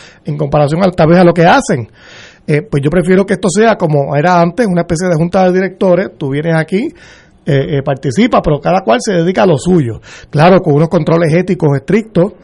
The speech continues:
para que no hayan conflictos de interés. Eh, <clears throat> eh, limitas más,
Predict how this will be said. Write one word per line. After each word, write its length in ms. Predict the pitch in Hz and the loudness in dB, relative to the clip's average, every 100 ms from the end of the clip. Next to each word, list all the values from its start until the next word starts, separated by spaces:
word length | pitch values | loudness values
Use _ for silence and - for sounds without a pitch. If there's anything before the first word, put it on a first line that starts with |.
| _ _ - | _ _ -6
para 160 | 131 | -4
que 80 | 127 | -2
no 80 | 135 | 0
hayan 160 | 160 160 | 0 0
conflictos 320 | 147 147 156 | -6 -4 -4
de 80 | 143 | -4
interés. 460 | 143 139 214 233 _ _ - - _ _ - | -2 0 0 -2 _ _ -20 -20 _ _ -4
Eh, 380 | 139 131 131 - - 175 | -2 -2 -4 -2 2 2
<clears throat> 320 | 131 - _ | 0 -10 _
eh, 160 | 156 143 190 | -6 -6 0
limitas 500 | 160 151 185 202 156 | 2 4 2 2 0
más, 360 | 156 196 160 | 2 0 0